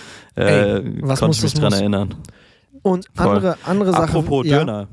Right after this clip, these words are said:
Speaker 2: Apropos
Speaker 1: Fun Fact,
Speaker 2: Döner.
Speaker 1: fällt mir eine witzige Story ein.
Speaker 2: Fun Fact.
Speaker 1: Ähm,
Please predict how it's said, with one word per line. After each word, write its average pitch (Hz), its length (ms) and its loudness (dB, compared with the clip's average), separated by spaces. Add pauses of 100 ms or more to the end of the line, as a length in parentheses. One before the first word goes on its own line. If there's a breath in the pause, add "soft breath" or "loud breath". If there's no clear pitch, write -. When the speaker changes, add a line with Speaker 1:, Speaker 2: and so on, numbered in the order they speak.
(160)
Speaker 2:
Apropos 147 340 -2
Speaker 1:
Fun 156 60 0
Fact, - 120 2
Speaker 2:
Döner. 180 260 -2
Speaker 1:
fällt 120 220 -4
mir 120 60 -4
eine 110 140 -4
witzige 120 320 -2
Story 117 380 0
ein. 98 200 0
Speaker 2:
Fun 151 180 -4
Fact. - 440 -6
Speaker 1:
Ähm, 107 560 2